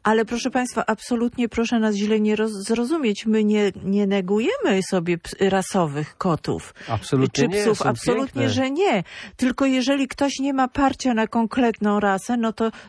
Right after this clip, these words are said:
Speaker 1: tak jak pani, która napisała, a może kiedyś, proszę panią, właśnie ten Maltańczyk do tego dachowca dojdzie, kiedy się zmieni sytuacja i będzie więcej
Speaker 2: I we
Speaker 1: ktoś
Speaker 2: dwóch
Speaker 1: w
Speaker 2: ten
Speaker 1: domu.
Speaker 2: osiem godzin da się
Speaker 1: A
Speaker 2: wytrzymać.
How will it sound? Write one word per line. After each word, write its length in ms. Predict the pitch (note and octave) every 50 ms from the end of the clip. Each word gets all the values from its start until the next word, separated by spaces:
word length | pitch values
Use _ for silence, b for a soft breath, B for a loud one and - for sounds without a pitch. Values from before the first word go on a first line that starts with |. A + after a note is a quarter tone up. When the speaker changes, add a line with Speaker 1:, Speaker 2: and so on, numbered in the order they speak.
| B
Speaker 1:
tak 180 | - B3+ B3+ -
jak 140 | B3+ A#3+ -
pani, 320 | - A#3 A3+ G#3 G3 G3
która 320 | F#3 - - G#3+ G#3 G3+ G3
napisała, 680 | F#3+ G3 F#3 - G3 - - G#3 F#3+ F#3 F#3 G3+ A#3 - B B B B B B B B B B B
a 80 | - C4+
może 340 | D#4 F4 D#4 C4+ A3 A3+ G3+
kiedyś, 340 | - A#3 G#3+ G3 G#3+ -
proszę 280 | - G#3 G#3 G3 - G#3
panią, 340 | - G#3+ G#3 G#3 G#3 G3+ G3
właśnie 360 | F#3 G3+ G3+ G3 - G3+ F#3+
ten 180 | - G3+ F#3+ F#3+
Maltańczyk 680 | F#3 F#3 F3+ - - F#3+ F3 E3+ E3 - - F3 D#3+
do 140 | D#3 E3+ D#3+
tego 280 | - E3 D3 E3 E3
dachowca 560 | D3+ D#3 D3+ - - D3+ C#3+ - - - D#3
dojdzie, 400 | C#3 D3+ D3+ D#3 D#3 C#3+ D#3 D#3
kiedy 360 | D3+ - E3 D3 D3 D#3+ D#3 D#3
się 140 | - F3 - -
zmieni 460 | D3+ D#3+ E3+ F3 F3+ F3 E3+ E3 D#3+ D#3 -
sytuacja 560 | E3+ D#3+ - E3 E3 E3 E3+ E3+ - - F3
i 140 | - D#3+ E3
będzie 360 | D#3 F3 F3 E3 D3+ E3+ E3
więcej 380 | D3+ E3+ F#3 F3+ F3 - D#3 C3
Speaker 2:
I 20 |
we 100 | C#3+ C#3+
Speaker 1:
ktoś 100 | B2 A#2
Speaker 2:
dwóch 220 | A#2 B2 B2+ - F#3
Speaker 1:
w 60 | E3
Speaker 2:
ten 100 | F3 E3+ D#3+ -
Speaker 1:
domu. 120 | C3+ C3+ C3+
Speaker 2:
osiem 260 | C3 - C#3 C3 B2+
godzin 240 | B2 A#2+ G#2+ G#2+ A2+
da 80 | A#2+
się 100 | A2+ -
Speaker 1:
A 60 | G#3+ A3+
Speaker 2:
wytrzymać. 180 | A3+ A3+ A3